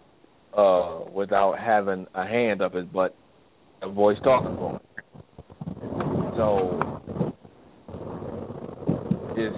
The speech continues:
it's just basically the simple fact is that be care-, and more along the lines, be careful with what you let come out your mouth. 'Cause you,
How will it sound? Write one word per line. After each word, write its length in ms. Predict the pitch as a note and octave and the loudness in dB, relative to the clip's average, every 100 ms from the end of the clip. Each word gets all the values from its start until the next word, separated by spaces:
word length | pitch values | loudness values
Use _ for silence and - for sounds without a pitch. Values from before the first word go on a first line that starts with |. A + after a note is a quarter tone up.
| F#2 | -6
it's 600 | - G#2+ G2 - G#2 - | -2 0 0 -2 -2 2
just 300 | A2 G#2 F#2+ | 2 2 2
basically 540 | G#2+ A#2 B2 A#2 G#2+ G2+ | 4 4 2 -4 -4 -4
the 60 | G#2 | -2
simple 240 | G#2 G2+ | -4 -2
fact 240 | G#2 G2+ G2 | 0 0 -2
is 100 | F#2 G2 | -4 2
that 360 | G2+ G2+ F#2+ - - - - G#2+ | 4 4 0 -4 -16 -20 -14 -2
be 180 | A2+ G#2 - | -2 -2 0
care-, 220 | A#2+ A#2+ - - | 2 2 -2 -8
and 160 | G2 G2+ | -4 0
more 200 | G#2+ A#2+ | 4 6
along 180 | A2+ A2 | 6 4
the 40 | |
lines, 260 | A2 A2 G2 | 4 4 0
be 220 | A2+ G#2+ | -4 0
careful 340 | C3+ A#2+ A#2 G#2 | 4 4 2 0
with 80 | G2 | 2
what 220 | G2+ - | 0 -2
you 100 | G2 | -4
let 160 | F#2+ | -4
come 180 | - F2+ | -4 -6
out 180 | F2 E2+ | -6 -8
your 100 | D#2 | -10
mouth. 220 | D#2 - - - _ - - - - - - - - - - | -10 -12 -16 -20 _ -20 -20 -20 -20 -20 -20 -20 -20 -10 0
'Cause 160 | G#2 | 0
you, 120 | F#2+ | 0